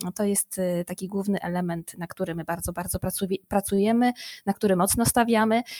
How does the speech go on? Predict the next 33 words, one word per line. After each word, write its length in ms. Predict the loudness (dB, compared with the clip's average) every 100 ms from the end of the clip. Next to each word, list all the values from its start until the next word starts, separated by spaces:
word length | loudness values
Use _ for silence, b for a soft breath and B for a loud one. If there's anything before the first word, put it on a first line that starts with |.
| -8
i 80 | 2
każda 320 | 4 6 6
nowa 240 | 6 6
osoba, 280 | 4 4 0
która 200 | -2 -2
przychodzi 360 | -2 -2 0 0
do 80 | 0
nas 180 | 0
do 100 | -2
firmy, 460 | 0 2 4 4 2 B B -10
jakby 220 | -6 0
też 300 | 2 4 4
jest, 280 | 2 0 0
y, 100 | 0
szkolona 480 | 4 4 6 4
pod 220 | 0 -4 -4
tym 180 | -4
kątem, 500 | -2 -2 0 2 2 0 B -2
żebyśmy 420 | 0 2 2 2
dostarczali 600 | 0 -2 -4 -2 -2 -2
tą 260 | -2 -4 -2
usługę 520 | -2 0 2 4 2
i 60 | 2
ten 180 | -2 -2
produkt, 580 | 2 2 2 -4 -6
y, 280 | -4 -4 -4 -6
no, 120 | -4
najwyższej 640 | -2 0 0 0 -2 -4 -8
jakości, 500 | -10 -10 -8 -8 -8
żeby 160 | -8
nas 120 | -6 -6
to 100 | -6
wyróżniało. 520 | -8 -8 -8 -12